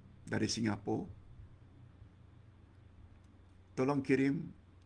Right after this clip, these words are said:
nota yang Ustaz tulis tadi. Tolong share pada mereka video dalam topik ini lebih kurang satu jam tadi. Mudah-mudahan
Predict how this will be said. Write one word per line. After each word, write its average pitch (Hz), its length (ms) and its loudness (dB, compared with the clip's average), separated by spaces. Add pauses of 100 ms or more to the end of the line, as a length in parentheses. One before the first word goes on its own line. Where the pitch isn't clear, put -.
(180)
nota 127 480 0
yang 110 240 0
Ustaz - 320 -6
tulis 110 320 0
tadi. 113 260 -10 (1900)
Tolong 131 320 4
share 139 400 0
pada 107 240 -2
mereka 107 480 -2
video 117 640 4 (1400)
dalam 110 320 0
topik 107 400 -2
ini 101 320 -4
lebih 98 240 -2
kurang 104 320 -4
satu 104 260 -4
jam 95 300 -4
tadi. - 260 -8 (2500)
Mudah-mudahan 104 580 -2